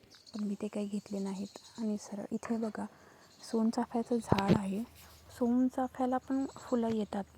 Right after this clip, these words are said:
पण मध्येच बांबूचं झाड असल्यामुळे ना त्याचे फुलं काही आम्हाला दिसत नाही लवकर.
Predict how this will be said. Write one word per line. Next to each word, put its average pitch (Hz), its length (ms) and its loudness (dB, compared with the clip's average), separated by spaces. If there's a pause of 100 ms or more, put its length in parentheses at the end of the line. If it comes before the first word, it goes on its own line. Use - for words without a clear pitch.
पण 208 180 2
मध्येच 202 540 0
बांबूचं 190 640 -2
झाड 220 160 -4 (100)
असल्यामुळे 196 520 -4
ना 196 120 -4 (920)
त्याचे 214 200 -6
फुलं 190 280 -2
काही 185 220 -6
आम्हाला 180 260 -4
दिसत 190 400 -2
नाही 170 200 -6
लवकर. - 500 -10